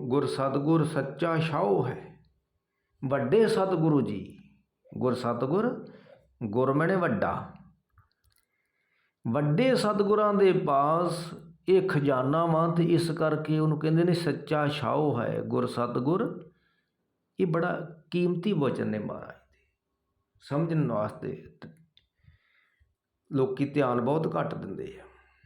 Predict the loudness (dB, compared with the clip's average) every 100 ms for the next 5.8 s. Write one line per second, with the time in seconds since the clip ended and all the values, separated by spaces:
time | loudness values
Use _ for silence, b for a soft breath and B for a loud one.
0 | b b _ _ _ _ _ _ -8 0
1 | 2 2 2 2 2 2 2 0 0 -2
2 | 0 0 2 0 0 -4 -4 -2 0 0
3 | -2 -2 0 2 0 -2 -2 2 2 2
4 | 0 -6 -14 -20 _ _ _ _ _ _
5 | _ _ _ _ _ -2 4